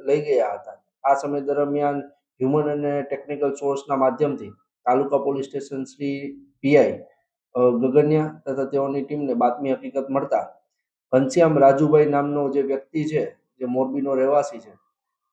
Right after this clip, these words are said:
તેની, અ, અટક કરેલ છે અને તેના દિન બેના રિમાન્ડ લીધેલા છે. ત્યારબાદ અન્ય આરોપીઓની શોધખોળ કરતા કુલ ચાર આરોપીઓની માહિતી મળી આવેલ છે, જે પૈકીના આરોપીઓના નામ અશોક ઉર્ફે કાળિયો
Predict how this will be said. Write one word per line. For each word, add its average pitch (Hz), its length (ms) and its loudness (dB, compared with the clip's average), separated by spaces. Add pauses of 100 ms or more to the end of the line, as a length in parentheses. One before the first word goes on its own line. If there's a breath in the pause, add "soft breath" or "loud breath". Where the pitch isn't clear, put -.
તેની, 143 560 4
અ, 139 180 -2
અટક 135 500 4
કરેલ 151 280 2
છે 156 140 -2
અને 139 520 -8
તેના 139 280 -4
દિન 135 300 -4
બેના 135 240 0
રિમાન્ડ 131 360 -2
લીધેલા 139 360 -2
છે. 151 140 -10 (680)
ત્યારબાદ 151 520 6 (380)
અન્ય 156 220 2
આરોપીઓની 151 580 2
શોધખોળ 143 460 -2
કરતા 135 300 -4 (400)
કુલ 143 420 2
ચાર 147 220 6
આરોપીઓની 147 760 2
માહિતી 127 340 -4
મળી 127 260 -4
આવેલ 143 260 -2
છે, 113 120 -12 (680)
જે 135 100 2
પૈકીના 151 560 -2
આરોપીઓના 147 760 0
નામ 139 460 -4
અશોક 143 260 -4
ઉર્ફે 151 400 -6
કાળિયો 147 600 0